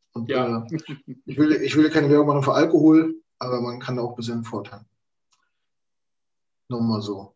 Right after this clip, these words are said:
Speaker 1: Insider. <laughs> Ja, dann habt ihr, äh, das Spiel gesehen. Grundsätzlich wart ihr ja so ein bisschen so die, die Glücksbringer der New Yorker Sportsteam in der Woche. Wenn mich nicht alles täuscht,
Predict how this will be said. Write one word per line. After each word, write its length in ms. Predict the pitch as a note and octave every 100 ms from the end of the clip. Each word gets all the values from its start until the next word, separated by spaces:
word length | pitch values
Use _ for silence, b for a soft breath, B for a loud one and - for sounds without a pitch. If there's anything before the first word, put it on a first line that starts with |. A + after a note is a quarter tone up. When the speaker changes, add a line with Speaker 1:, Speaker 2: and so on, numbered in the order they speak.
| _
Speaker 1:
Insider. 640 | A#2+ A2+ G#2 G2+ F#2 G#2+ _ _ - B B B B
<laughs> 520 | - - - - - - _ - - _ _ _ _ _
Ja, 160 | G3+ C#3+
dann 160 | B2+ D#3+
habt 140 | E3+
ihr, 180 | F3+ E3+
äh, 600 | D#3+ C#3 D3+ C#3+ C3+ - _ -
das 120 | D3
Spiel 200 | - G#3
gesehen. 640 | A3 F#3+ A3 A3+ A#3 A#3 _ _ _ _ _ _ - C#3+ -
Grundsätzlich 520 | C#3+ D3+ D#3+ - D#3
wart 180 | D3 -
ihr 60 | C#3+
ja 100 | C#3
so 80 | C3+
ein 80 |
bisschen 340 | C3+ D#3+ E3+ C#3
so 140 | C#3
die, 220 | C3 B2+
die 360 | A#2+ C3+ B2+ A#2
Glücksbringer 760 | - G3+ - - C#3+ D#3 D#3 C3+
der 380 | C3+ C3 B2+ - _ -
New 140 | C#3+
Yorker 260 | C#3+ E3 D#3
Sportsteam 560 | - D#3+ - - C#3
in 120 | A#2
der 120 | A#2+ A2+
Woche. 200 | A2 A2+
Wenn 360 | C3 D#3 - _ _
mich 140 | D#3 E3+
nicht 160 | D#3
alles 240 | C3+ G#3+ A3
täuscht, 440 | - E3 - -